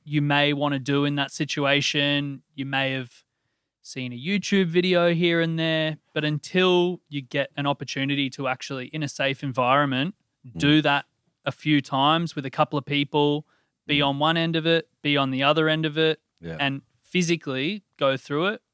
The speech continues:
Speaker 1: it really does kind of solidify that a bit, because I, I don't think that's something that you wanna be doing for the
Speaker 2: Mm.
Speaker 1: first time, you know, touch wood, obviously, for the
Speaker 2: Mm.
Speaker 1: first time in a real situation. So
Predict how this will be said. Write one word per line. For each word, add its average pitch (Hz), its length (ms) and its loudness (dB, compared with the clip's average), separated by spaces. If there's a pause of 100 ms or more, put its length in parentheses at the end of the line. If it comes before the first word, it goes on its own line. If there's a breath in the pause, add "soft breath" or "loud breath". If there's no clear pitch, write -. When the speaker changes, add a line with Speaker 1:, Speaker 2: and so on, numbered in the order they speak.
Speaker 1:
it 143 140 -6
really 147 260 0
does 127 300 -6
kind 127 260 -6
of 120 320 -12
solidify 135 640 -4
that 131 140 -4
a 131 60 -6
bit, 131 160 -14
because 135 240 -10 (100)
I, 147 120 -4 (220)
I 143 60 -4
don't 175 280 2
think 160 180 -4
that's 147 180 -2
something 143 360 -4
that 135 140 -6
you 135 100 -6
wanna 135 180 -2
be 131 120 -6
doing 127 460 -6 (480)
for - 120 -6
the 135 60 -8
Speaker 2:
Mm. - 80 -12
Speaker 1:
first 143 240 0
time, 151 260 -2
you 147 60 -6
know, 139 140 -2
touch 139 300 -8
wood, 147 120 -4
obviously, 151 600 -4
for 160 160 -8
the 139 80 -6
Speaker 2:
Mm. - 80 -8
Speaker 1:
first 143 260 -2
time 139 300 0
in 139 80 -4
a 135 60 -4
real 139 260 -2
situation. 151 680 -4
So 135 400 -8